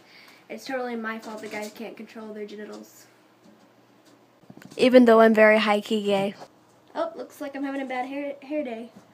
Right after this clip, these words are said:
Hat? Nope, because we're not allowed to wear them because I'm gonna rob this poor-ass school. Yep, into first hour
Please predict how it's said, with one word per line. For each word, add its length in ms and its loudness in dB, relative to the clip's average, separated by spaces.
Hat? 340 -10
Nope, 380 -10
because 540 -12
we're 100 -12
not 120 -8
allowed 180 -4
to 80 -10
wear 160 -8
them 160 -16
because 240 -18
I'm 80 -12
gonna 160 -8
rob 220 -8
this 180 -12
poor-ass 400 -12
school. 260 -18
Yep, 240 -14
into 220 -10
first 340 -10
hour 360 -6